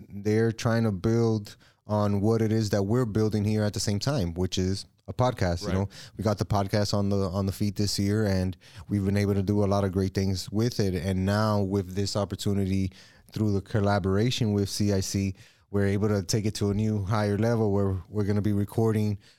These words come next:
Speaker 1: video and dropping video with the podcast and, like, doing a bunch of things
Speaker 2: We're,
Speaker 1: inside the
Speaker 2: we're trying to do this right.
Speaker 1: the office with, like, promos and all types of shit.
Speaker 2: Hell yeah.
Speaker 1: Like, it's gonna be really, you know, an exciting venue, an exciting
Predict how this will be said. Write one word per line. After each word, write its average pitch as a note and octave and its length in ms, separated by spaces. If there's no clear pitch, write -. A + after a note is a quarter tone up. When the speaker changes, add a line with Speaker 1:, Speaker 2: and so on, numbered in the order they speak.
Speaker 1:
video A#2 560
and F#2 240
dropping A2 320
video A2+ 240
with G#2+ 120
the G#2 80
podcast A2+ 680
and, F#2 160
like, F2 300
doing A2 180
a A2 60
bunch G#2+ 240
of F2 80
things A2+ 260
Speaker 2:
We're, G#2+ 60
Speaker 1:
inside G#2+ 420
the G2 260
Speaker 2:
we're A2+ 60
trying C#3 220
to C3+ 40
do C3+ 160
this B2+ 140
right. B2+ 160
Speaker 1:
the G2+ 80
office A2+ 580
with, F#2 80
like, F2 200
promos C3 640
and A2 100
all A#2 120
types A#2+ 260
of A#2 80
shit. B2 80
Speaker 2:
Hell A#2+ 100
yeah. G#2+ 80
Speaker 1:
Like, F#2+ 240
it's A#2+ 80
gonna D3+ 200
be D3 160
really, C3+ 540
you C3+ 140
know, G2+ 400
an A2+ 100
exciting A#2 540
venue, A2+ 480
an G2+ 180
exciting A2 880